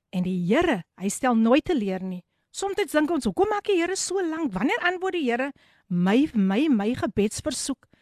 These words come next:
Maar weer eens, mense, is dit belangrik, luisteraars, is dit so belangrik om te wag op die Here. Daar is 'n wagperiode en ons moet deur daai prosesse gaan. Dit kan somtyds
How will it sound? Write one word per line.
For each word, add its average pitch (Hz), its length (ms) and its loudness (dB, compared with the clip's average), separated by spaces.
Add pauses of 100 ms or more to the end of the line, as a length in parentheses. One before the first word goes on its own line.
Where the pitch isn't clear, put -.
(280)
Maar 254 500 0
weer 208 280 2
eens, 202 540 -4 (280)
mense, 262 560 2 (100)
is - 100 -6
dit 180 140 -6
belangrik, 190 640 2
luisteraars, 214 640 -4 (320)
is 240 80 -2
dit 285 120 -4
so 392 300 4
belangrik 220 560 2 (520)
om 277 260 4 (160)
te 208 140 -6 (140)
wag - 420 -6
op - 160 0
die 190 180 4
Here. 175 340 -4 (360)
Daar 247 200 2
is 294 160 2
'n 240 120 2 (100)
wagperiode 214 1120 2 (420)
en 233 140 -4
ons 240 240 -6
moet 185 360 6
deur 233 280 -2
daai 208 220 -2
prosesse 233 500 -4
gaan. 202 300 -8 (460)
Dit - 140 -8
kan 240 180 2
somtyds 240 500 2